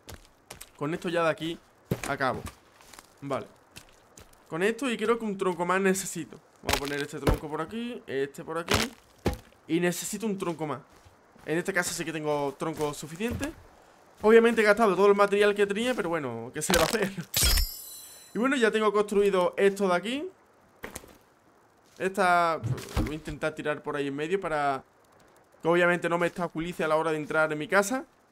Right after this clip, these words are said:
Bueno, pues enseñaré la cabaña por dentro, a ver cómo es. ¿Qué estoy haciendo? Vale. Ahora enseñaré la cabaña por dentro y bueno, la cabaña es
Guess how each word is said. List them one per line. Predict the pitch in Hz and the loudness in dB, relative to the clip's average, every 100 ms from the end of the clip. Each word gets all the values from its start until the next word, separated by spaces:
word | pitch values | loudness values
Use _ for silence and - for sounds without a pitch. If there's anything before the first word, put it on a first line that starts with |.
| _ _ - | _ _ 0
Bueno, | 285 269 254 | 2 2 4
pues | 196 180 175 175 | 4 6 2 2
enseñaré | 175 190 175 175 | 0 -2 -2 2
la | 208 202 | 2 4
cabaña | 185 180 175 | 4 2 0
por | 175 208 | 0 -2
dentro, | 285 196 | -2 -2
a | 175 | 2
ver | 175 180 170 | 2 2 -2
cómo | - 170 247 | -4 -2 -2
es. | 247 _ _ _ _ - _ _ _ _ _ _ _ _ - | -6 _ _ _ _ -20 _ _ _ _ _ _ _ _ -10
¿Qué | |
estoy | 202 220 | -8 -8
haciendo? | 156 143 110 - - _ _ _ _ _ _ _ _ - - _ _ - - _ _ _ _ _ - | -8 -10 -12 -16 -20 _ _ _ _ _ _ _ _ -20 -20 _ _ -20 -20 _ _ _ _ _ -6
Vale. | 143 120 _ _ - - _ _ - | -4 -4 _ _ -20 -20 _ _ 0
Ahora | 156 156 | 2 2
enseñaré | 143 160 151 156 165 | -2 -4 -4 0 2
la | 160 | 2
cabaña | 151 156 156 156 151 | 2 0 0 0 0
por | 156 185 | 0 0
dentro | 254 233 269 | -2 -2 -4
y | 240 180 | -2 -2
bueno, | 165 220 180 | 0 2 2
la | 156 | 2
cabaña | 156 185 180 | 2 4 4
es | 180 | 2